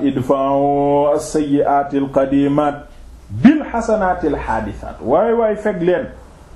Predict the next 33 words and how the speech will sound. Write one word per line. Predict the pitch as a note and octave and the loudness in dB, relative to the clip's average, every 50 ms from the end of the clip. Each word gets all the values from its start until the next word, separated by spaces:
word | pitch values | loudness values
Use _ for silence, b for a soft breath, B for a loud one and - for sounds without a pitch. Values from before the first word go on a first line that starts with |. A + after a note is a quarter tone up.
| - - - - - - - - | -20 -20 -20 -20 -20 -14 -10 -4
ñaawteef | A2 D3+ F3 G#3+ A#3+ A#3 A#3 A#3 A3+ A3+ G#3+ - | -2 0 2 2 2 0 0 0 0 0 0 0
yi | G#3 G#3 | 0 2
nga | G#3+ A3 | 2 2
xam | G#3+ G#3+ G#3 G3+ F#3+ | 0 0 -2 -2 0
ne | F#3+ F#3+ | 0 0
ñoo | F#3+ F#3 F#3 F#3 F#3 F3+ F3+ F3 F3 F3 E3+ E3 E3 D#3+ D#3+ D#3+ | 2 2 2 2 2 2 2 2 0 0 0 2 2 0 0 0
weesu | E3 F3+ F#3 F#3+ F#3+ - - - - - - - - - - - - - - - - - - - - - - - - - - - - - | 0 2 2 0 -2 -4 -6 -10 -10 -12 -14 -16 -16 -16 -14 -14 -16 -16 -18 -18 -20 -20 -20 -20 -20 -20 -20 -18 -20 -20 -20 -20 -6 0
ci | - C4 | 2 2
li | E4 E4 E4 E4 | 2 2 0 0
nga | D#4 C4+ C4 | 0 0 0
xamante | - B3 A#3 A3+ G#3+ G#3 - G3+ | 0 0 0 0 -2 -2 0 0
ni | F#3 F3+ F3+ | 0 0 0
te | F#3 F3+ | -2 -4
jiitu | E3 - F3+ A#3 C#4 C4+ C#4 C#4 C#4 - - - - - | -2 2 2 2 4 2 0 -2 -4 -6 -12 -20 -18 -10
yu | D#3 D3+ D#3+ D3+ | -4 -2 -2 0
baax | C#3+ D3 D#3+ D#3 D3+ - C#3+ | 0 0 0 0 0 -2 -6
yi | C#3+ | -6
nga | C#3 D#3 D3 | -4 -4 -2
xam | D3+ D#3 C#3+ C#3+ | -2 -2 -4 -4
ne | C#3 C3+ | -4 -4
ñoom | C3+ C#3+ C#3+ C#3+ C#3 | -2 -2 -2 -2 -2
ngeen | C#3 C3+ C3+ | -4 -4 -4
di | C3 | -4
remplacer | B2+ B2+ B2 B2 B2 - B2+ A#2+ A#2 A2+ - - - - - - - - - - - - - - - | -2 -2 -2 -4 -4 -2 -2 -2 -2 -2 -6 -10 -14 -16 -18 -20 -20 -20 -20 -18 -18 -18 -18 -18 -16
seen | - - - E3+ E3+ F#3 G3 G#3 A#3 - - - - - - - - - - - - E3 - - | -16 -6 -2 0 2 2 2 0 -2 -4 -8 -12 -18 -16 -12 -10 -10 -10 -10 -12 -16 -18 -8 -4
place, | - G#3+ C4+ D#4+ D#4 D4+ - - - - - - - - - - - - - - C3 | -2 0 0 0 0 -2 -4 -8 -16 -20 -20 -20 -20 -20 -20 -20 -20 -20 -20 -12 -6
ndax | C#3+ E3+ - C#3+ C#3+ C#3 | -4 -4 -4 -4 -4 -2
benn | E3 E3+ F3 F3 E3 D#3+ D#3+ D#3+ - - | 0 0 0 0 -2 -4 -6 -6 -8 -12
bu | A#2 B2+ B2+ D3 D#3 | -12 -6 -4 -2 -2
bon | D3+ D3+ D#3 D#3 D#3 D#3 D3 - - - - - - - - - - - | 0 0 -2 -2 -2 -6 -10 -12 -14 -18 -20 -20 -20 -20 -20 -20 -20 -16
benn | B2+ B2 B2+ D3 E3+ F3 F3 E3+ E3+ | -10 -6 -2 -2 0 -2 -2 -2 -2
lay | E3+ E3+ E3+ E3+ | 0 0 0 0
doon, | E3 F3 F3 F3 F3+ | 0 -2 -2 -2 -6